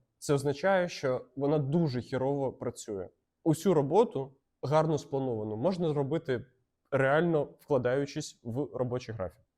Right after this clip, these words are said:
Насправді є всього два інструменти, які виводять працівника, будь-якого працівника лінійного,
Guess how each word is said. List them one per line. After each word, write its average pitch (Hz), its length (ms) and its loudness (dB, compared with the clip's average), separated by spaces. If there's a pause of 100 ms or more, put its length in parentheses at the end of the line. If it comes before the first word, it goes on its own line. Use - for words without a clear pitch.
Насправді 160 440 0
є 185 60 2
всього 165 540 0
два 139 260 2
інструменти, 175 720 -2 (180)
які 127 260 0
виводять 151 420 0
працівника, 143 800 -4
будь-якого 143 520 2
працівника 110 560 -6
лінійного, 110 500 -4